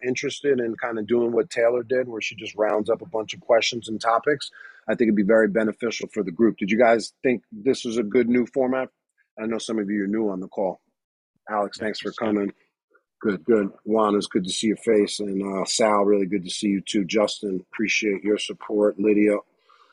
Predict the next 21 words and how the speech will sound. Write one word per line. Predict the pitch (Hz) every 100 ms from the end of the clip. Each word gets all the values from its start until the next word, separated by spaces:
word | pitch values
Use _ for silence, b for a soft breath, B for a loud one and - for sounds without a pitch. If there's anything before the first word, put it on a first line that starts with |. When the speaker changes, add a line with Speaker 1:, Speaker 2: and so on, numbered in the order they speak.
| b b b b b -
Speaker 1:
Shiloh, | - - 123 127 127 127 127 117 - _ -
congrats | 113 104 110 117 -
on | 120 110
your | 98
camp. | - 127 120 117 - - _ _ _ -
And, | 101 95
uh, | 95 95 95 95
Alex, | 110 110 104 -
thanks | 110 107
for | -
bringing | 95 107 98 85
Dad | 107 110 98
today. | 104 95 92 - -
But, | 104 92
um, | 95 92 90 87 - _ _ _ _ -
it's | -
great, | - 113 113 -
great | 127 120 110
seeing | - 120 113
you | 110
guys. | 110 104 104 92